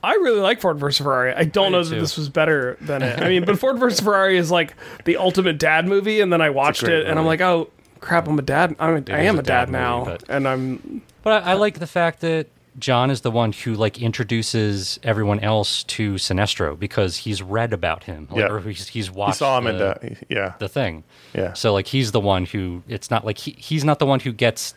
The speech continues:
Speaker 2: things explained to him throughout. So that, that's
Speaker 1: That's a, that's a really good point. That's a really good
Speaker 2: smart.
Speaker 1: point.
Speaker 3: I liked the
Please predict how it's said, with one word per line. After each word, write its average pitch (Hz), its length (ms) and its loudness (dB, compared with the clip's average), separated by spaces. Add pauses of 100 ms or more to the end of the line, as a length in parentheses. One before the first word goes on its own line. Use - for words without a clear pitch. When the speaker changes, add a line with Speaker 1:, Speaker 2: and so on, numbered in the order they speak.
Speaker 2:
things 113 260 0
explained 101 520 0
to 87 60 0
him 85 420 -2
throughout. - 320 -2
So 101 100 -6
that, 95 180 2
that's 101 240 -4
Speaker 1:
That's 190 140 -2
a, 320 60 4
that's 240 280 4
a 233 60 4
really 214 160 4
good 190 140 2
point. 165 220 0 (120)
That's 156 140 -8
a - 20 -6
really 151 200 0
good 143 80 -6
Speaker 2:
smart. 90 240 -4
Speaker 1:
point. - 40 -20 (380)
Speaker 3:
I 139 120 4
liked 151 560 0
the 127 720 0